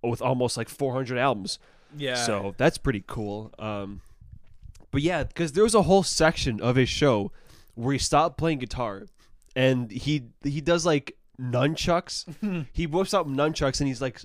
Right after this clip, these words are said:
Speaker 1: starts, like, doing whatever with them.
Speaker 2: Yeah.
Speaker 1: And then he starts, like, dancing and stuff. And then,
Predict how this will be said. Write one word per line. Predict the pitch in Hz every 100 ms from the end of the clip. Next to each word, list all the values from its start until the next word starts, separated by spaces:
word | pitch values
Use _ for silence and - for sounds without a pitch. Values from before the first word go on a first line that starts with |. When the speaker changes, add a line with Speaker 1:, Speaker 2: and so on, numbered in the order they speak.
| -
Speaker 1:
starts, | - 180 135 - 113
like, | 107 - - - -
doing | 127 127 120 110 104 -
whatever | 113 110 117 131 120 110
with | -
them. | 104 101 101
Speaker 2:
Yeah. | 135 123 113 -
Speaker 1:
And | 156
then |
he | 190
starts, | 202 180
like, | 160 101
dancing | 123 127 151 - 156
and | 156
stuff. | - 160 160 - - - -
And | 151 170
then, | 175 165